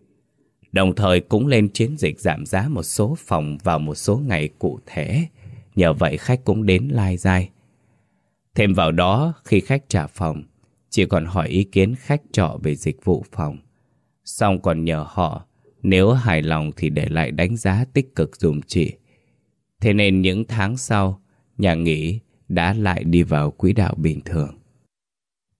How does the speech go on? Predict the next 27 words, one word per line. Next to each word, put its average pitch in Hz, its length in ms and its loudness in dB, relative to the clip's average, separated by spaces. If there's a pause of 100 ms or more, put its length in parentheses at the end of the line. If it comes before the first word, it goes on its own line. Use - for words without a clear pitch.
Từ 110 120 4
hôm 127 220 4
đó 127 280 2
trở 85 180 2
đi, 110 220 4
chị 104 160 0
không 123 200 -2
còn 87 240 2
mơ 104 260 2
thấy 135 260 0
Hảo, 82 280 -2
và 78 120 -2
những 92 240 -2
vị 85 160 0
khách - 300 -6
tới 98 200 0
đây 104 180 2
cũng 95 180 -4
không 101 200 -4
còn 76 220 -2
phản 78 280 -4
ánh 98 320 -2
về 78 140 0
những 85 180 -4 (100)
chuyện - 240 -2
lạ 82 240 -6
nữa, 90 360 0